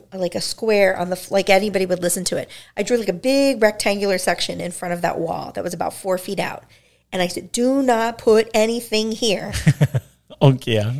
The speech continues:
Speaker 1: And every time I went in there to do something, I had to roll those helium tanks away from that wall.
Speaker 2: Oh.
Speaker 1: Because, you know, all of the forms for, you know, finance were stored in there.
Speaker 2: Yeah.
Speaker 1: The balloons for the weekend were stored in there.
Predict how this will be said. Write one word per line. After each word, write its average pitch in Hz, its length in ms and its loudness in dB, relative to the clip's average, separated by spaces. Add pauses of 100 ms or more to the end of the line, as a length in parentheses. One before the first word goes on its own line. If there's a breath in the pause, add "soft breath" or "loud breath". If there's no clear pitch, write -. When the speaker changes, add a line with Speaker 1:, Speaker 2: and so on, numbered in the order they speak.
(400)
Speaker 1:
And 180 220 -2
every 175 180 0
time 262 220 2
I 285 80 6
went 302 160 6
in 285 80 4
there 285 100 6
to 277 140 2
do 247 160 -2
something, 196 360 0
I - 60 0
had 196 120 2
to 175 80 4
roll 180 380 6
those 233 220 4
helium 233 340 0
tanks 170 340 -2
away 165 200 -2
from 165 200 -6
that - 180 -6
wall. 87 340 0
Speaker 2:
Oh. 110 960 -2
Speaker 1:
Because, 262 200 4
you 233 60 4
know, 202 140 6
all 190 240 6
of 214 100 -6
the 202 80 0 (160)
forms 196 460 -4
for, 185 340 -4 (160)
you - 180 -10
know, 175 160 -6
finance 190 460 -4
were 170 60 -6
stored 180 260 -4
in 180 120 -4
there. 160 280 -2
Speaker 2:
Yeah. 107 200 2 (160)
Speaker 1:
The 214 60 -4
balloons 220 540 4
for - 80 0
the 214 80 2
weekend 202 440 2
were 185 100 0
stored 170 320 2
in 175 100 -2
there. 165 300 -4